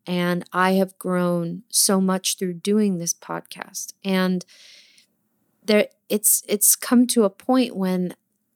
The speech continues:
I've wanted in the last few months, I've heard this whispering, and it's grown sometimes to a shout of this vision that the podcast wants to be.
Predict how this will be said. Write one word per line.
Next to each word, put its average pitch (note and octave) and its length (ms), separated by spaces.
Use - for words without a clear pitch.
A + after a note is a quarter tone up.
I've G3 320
wanted G#3 720
in A3 100
the G3+ 120
last F#3 420
few F#3+ 140
months, F#3+ 500
I've E3 140
heard G3 480
this F3+ 260
whispering, - 840
and F3+ 320
it's F#3+ 200
grown F#3+ 500
sometimes F#3 600
to F3 480
a E3+ 80
shout - 720
of E3+ 280
this F3 200
vision F3 960
that E3 480
the F#3 100
podcast E3+ 680
wants E3 480
to - 100
be. F#3 400